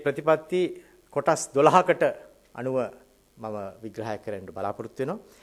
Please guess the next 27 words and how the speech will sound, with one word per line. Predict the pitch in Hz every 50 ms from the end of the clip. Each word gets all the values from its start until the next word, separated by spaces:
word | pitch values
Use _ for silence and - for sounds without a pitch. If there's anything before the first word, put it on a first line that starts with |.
| - - - _ _ -
ඒවා | 143 143 147 147 139
ගැන | 143 151 170 143 - - _ _ _ _ - 131
ඉතාමත්ම | - 127 127 120 120 - - 117 -
කෙටියෙන් | 110 - - 113 113 143 156 - _ _ -
මම | 107 104 107 110 _ -
කියන්නම්. | 101 82 80 78 78 - _ _ _ _ _ _ _ _ _ _ -
පළවෙනි | 156 190 233 240 233 208 175
දේ | 175 170 170
තමයි | 160 160 175 208 226 214 - - - _ _ _ _ - -
යහපත් | 127 135 151 208 226 - 233 220 226 - -
කාලවලදී | 156 160 170 185 185 190 185 190 185 214 233 220 - - - - _ _ _ -
සහ | - 151 165 165 110
අර්බුද | 123 147 156 170 202 196 180 123
රහිත | 113 120 165 220 - 165 - 147
කාලවලදී | 135 135 135 135 139 143 139 143 196 208 175 - - - -
ශක්තිමත් | 151 131 - - 143 127 127 120 - -
වීම. | 101 92 82 - _ _ _ _ _ _ _ _ _ _ _ _ _ _ - -
Strengthen | - 156 160 196 190 - 214 202 202 208
in | 190
good | 143 143 160 165 - 175
times | 170 170 185 208 196 - - - _ _ _ _ _ -
and | - 120 - -
create | 120 147 165 165 170 -
space | - - 143 151 139 143 -
for | 175 160
future | - - 135 139 131 - 131 -
flexibility. | - 113 - - - 95 85 85 - _ _